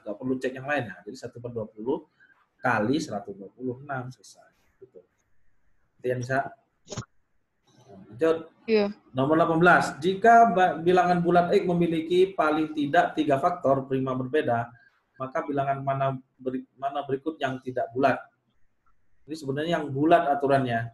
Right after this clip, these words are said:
Speaker 1: <laughs> Kalau yang ini, ya, paling tidak tiga faktor prima berbeda. Kan ada dua, tiga, lima. Dua, tiga, lima. Kalau di sini dibagi X,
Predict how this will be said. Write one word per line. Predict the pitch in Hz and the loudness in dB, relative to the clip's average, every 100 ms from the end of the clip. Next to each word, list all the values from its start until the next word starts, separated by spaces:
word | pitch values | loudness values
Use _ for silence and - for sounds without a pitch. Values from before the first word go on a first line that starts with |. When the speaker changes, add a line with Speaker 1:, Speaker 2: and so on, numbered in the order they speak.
| - | -16
Speaker 1:
<laughs> | - 135 - _ _ _ 262 254 233 214 - _ _ _ - | -16 -16 -16 _ _ _ -14 -12 -14 -18 -20 _ _ _ 0
Kalau | 139 143 | 2 2
yang | 143 139 | 2 0
ini, | 131 139 160 202 214 | -2 -2 -2 -2 -4
ya, | 131 156 - - _ _ _ _ _ _ _ _ _ _ _ _ _ _ _ _ | -2 -2 -4 -14 _ _ _ _ _ _ _ _ _ _ _ _ _ _ _ _
paling | 135 139 135 | -8 -6 -6
tidak | 139 131 147 - - _ - | -6 0 0 0 -6 _ -10
tiga | 147 147 151 | -2 0 2
faktor | 139 131 147 | 0 -2 -4
prima | 147 139 139 | -2 -2 -2
berbeda. | 131 120 117 117 120 | -2 0 0 2 2
Kan | 170 170 | 0 0
ada | 147 | 0
dua, | 127 123 147 147 | 0 2 2 0
tiga, | 127 123 | 0 0
lima. | 113 113 123 110 117 _ _ _ _ _ _ _ _ 117 | 0 -2 -4 -4 -8 _ _ _ _ _ _ _ _ -8
Dua, | 139 | -6
tiga, | 139 135 131 | -4 0 2
lima. | 127 139 139 135 | 2 2 0 0
Kalau | 127 147 147 139 | 0 0 -2 -6
di | |
sini | 135 135 135 139 139 - _ _ _ | -12 -12 -10 -10 -12 -14 _ _ _
dibagi | 131 131 127 123 - | -4 0 -2 -4 -6
X, | 131 | -2